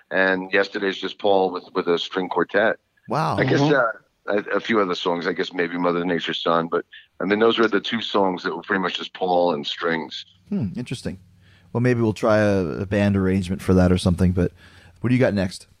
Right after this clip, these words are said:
Speaker 2: Mike?
Speaker 1: Uh, well, now we're entering the White Album period. So, uh, they come out with Back in the U S S R,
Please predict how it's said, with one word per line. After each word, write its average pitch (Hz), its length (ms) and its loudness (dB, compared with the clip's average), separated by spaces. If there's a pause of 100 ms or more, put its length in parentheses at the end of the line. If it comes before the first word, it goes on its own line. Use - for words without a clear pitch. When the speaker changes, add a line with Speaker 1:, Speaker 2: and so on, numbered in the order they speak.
Speaker 2:
Mike? 98 280 -4 (340)
Speaker 1:
Uh, 139 640 6
well, 147 220 6
now 160 200 2
we're 156 120 2
entering 139 340 -2
the 117 100 -2
White 113 220 -2
Album 101 380 -4 (340)
period. 85 460 -4
So, 90 360 0
uh, 87 280 0
they 92 100 -2
come 107 220 -4
out 95 140 0
with 95 100 -4
Back 98 260 -2
in 101 80 -2
the 101 60 -2
U 98 140 2
S 92 160 -4
S 92 180 -4
R, 92 400 0